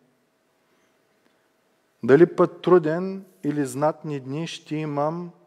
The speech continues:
докато се той яви. Но аз знам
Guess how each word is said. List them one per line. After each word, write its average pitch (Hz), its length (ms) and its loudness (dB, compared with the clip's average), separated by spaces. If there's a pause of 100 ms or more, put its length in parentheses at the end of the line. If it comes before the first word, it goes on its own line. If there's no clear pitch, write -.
(520)
докато 135 420 -8
се - 160 -10
той 135 240 -4
яви. 120 420 -8 (2500)
Но 120 140 4
аз 131 160 6
знам 123 380 -2